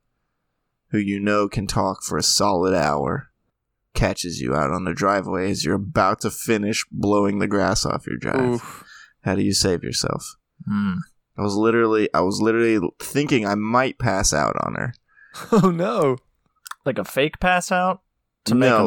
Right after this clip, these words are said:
Speaker 3: 'em,
Speaker 1: no,
Speaker 3: oh,
Speaker 1: like a legit,
Speaker 3: for
Speaker 1: like,
Speaker 3: real?
Speaker 1: I turned away. We
Speaker 3: Wow.
Speaker 1: finished talking, thankfully, and I turned away, and it was like,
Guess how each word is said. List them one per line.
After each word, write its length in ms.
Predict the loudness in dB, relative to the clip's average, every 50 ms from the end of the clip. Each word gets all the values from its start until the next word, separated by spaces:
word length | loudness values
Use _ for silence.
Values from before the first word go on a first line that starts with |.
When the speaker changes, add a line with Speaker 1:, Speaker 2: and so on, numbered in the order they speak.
| 2 0
Speaker 3:
'em, 60 | 0
Speaker 1:
no, 220 | 2 4 4 6 6
Speaker 3:
oh, 40 | 6
Speaker 1:
like 240 | 4 2 2 0
a 60 | 0 0
legit, 360 | 2 0 0 2 2 2 2
Speaker 3:
for 80 | 2
Speaker 1:
like, 140 | 2 2 2
Speaker 3:
real? 80 | 4 2
Speaker 1:
I 80 | 2
turned 320 | 0 2 2 2 2 4 2
away. 360 | 2 4 4 4 4 4 2
We 220 | 2 0 0 0
Speaker 3:
Wow. 180 | 2 2 2 4
Speaker 1:
finished 300 | 4 4 2 0 0 2
talking, 380 | 2 2 2 2 0 -2 -2 0
thankfully, 440 | 0 0 0 0 0 0 0 0
and 100 | 2 2 0
I 60 | 0
turned 320 | 0 0 0 0 0 2
away, 280 | 2 2 2 2 2 2
and 100 | 0 0
it 40 | -2
was 220 | -2 -2 -2 -2 -2
like, 240 | -2 -4 -4 -8